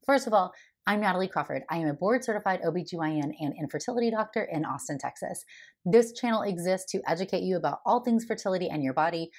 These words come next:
so please subscribe if you'd like to follow along and learn more. I have a ton of videos on covid, so please, this is not the only one. There's an entire playlist where you can go dive into things. Does the covid vaccine cause female sterilization?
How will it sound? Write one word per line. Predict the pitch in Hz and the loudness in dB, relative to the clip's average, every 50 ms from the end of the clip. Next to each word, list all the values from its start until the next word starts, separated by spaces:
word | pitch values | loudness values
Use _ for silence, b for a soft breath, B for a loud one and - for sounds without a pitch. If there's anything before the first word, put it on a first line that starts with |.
| B B B B | B B B B
so | - - 226 226 | -2 2 2 2
please | 226 233 - - 254 269 269 269 | 2 2 0 2 4 4 4 2
subscribe | - 311 311 - - - 190 180 175 170 165 | 0 -2 -2 -4 -2 0 2 4 4 2 0
if | 165 - | -2 -6
you'd | 175 165 | -4 -2
like | 160 156 151 - | 0 -2 0 -2
to | - 160 | -6 -8
follow | - - - 156 156 156 156 | -2 2 2 4 4 4 2
along | 170 170 175 165 156 143 143 139 131 151 | 0 0 0 0 0 0 0 -2 -4 -4
and | 139 135 | -6 -4
learn | 131 139 135 120 127 131 | -4 -4 -4 -4 -4 -4
more. | 127 127 - - - - B B B B B B B B _ | -4 -4 -6 -8 -10 -14 B B B B B B B B _
I | - 240 | 2 4
have | 240 269 254 | 6 6 6
a | 269 269 262 | 4 2 0
ton | - - - 233 240 233 - - | -2 -2 -2 0 0 0 0 -2
of | - | -2
videos | 196 190 208 196 190 185 175 180 180 - | 0 0 0 2 2 2 0 0 0 -2
on | 160 160 160 151 | -2 -2 -2 -2
covid, | - 170 160 151 143 135 - - | 0 0 0 2 0 -4 -4 -4
so | - 202 190 | -4 -4 -4
please, | 190 - 226 208 202 175 | -2 -2 -2 -2 0 -2
this | 185 170 | -4 -4
is | 180 180 180 | -4 -2 0
not | 180 180 170 175 180 | 0 2 0 0 0
the | 220 196 - | -2 -4 -2
only | 190 196 208 202 | -2 -2 -2 -2
one. | 185 156 147 143 143 151 b b b b b b _ - | -2 -2 -2 -2 -4 -6 b b b b b b _ -2
There's | - 190 185 190 | 0 2 2 2
an | 185 | 2
entire | 175 170 175 170 - - 214 247 269 277 | 0 -2 -4 -4 -4 -2 0 2 2 2
playlist | 269 269 - 185 180 175 170 170 170 170 - | 2 2 2 2 4 4 4 2 2 0 -2
where | 170 | -2
you | 175 170 | -2 -2
can | 185 175 | -2 0
go | 170 175 170 | 0 0 0
dive | 170 165 151 156 156 147 | 2 0 0 2 0 0
into | 151 151 151 165 | -2 -2 -4 -6
things. | 160 - 156 143 139 143 139 131 - b b b b b b b b - | -4 -2 -2 0 0 -2 -2 -4 -8 b b b b b b b b 0
Does | 180 170 | 2 2
the | 170 160 | 2 2
covid | - - - 170 160 160 156 | 0 0 2 2 4 4 2
vaccine | 156 151 151 - - 156 156 147 | 0 -2 -2 -2 -2 -2 -2 -2
cause | - - 160 160 160 - | 0 0 0 0 -2 -2
female | - 175 165 156 151 | -4 0 0 0 0
sterilization? | 156 - - 156 143 143 139 143 139 135 196 220 214 - 233 220 214 214 220 208 196 | -2 -2 0 0 2 2 2 0 0 0 0 0 0 0 -2 0 0 0 0 -2 -4